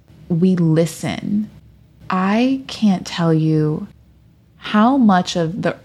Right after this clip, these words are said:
earlier calls in, like, my work, when I'm earlier on working with clients,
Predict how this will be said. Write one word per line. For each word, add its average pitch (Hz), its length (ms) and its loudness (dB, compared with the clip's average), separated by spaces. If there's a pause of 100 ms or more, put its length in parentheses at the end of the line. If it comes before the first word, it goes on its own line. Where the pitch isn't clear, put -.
earlier 226 420 2
calls 170 400 -2
in, 165 160 -4
like, 165 220 -4
my 175 180 0
work, 165 260 0
when 160 120 -4
I'm 160 160 -4
earlier 190 340 0
on 165 220 0
working 160 280 -2
with 160 140 -2
clients, 185 560 -2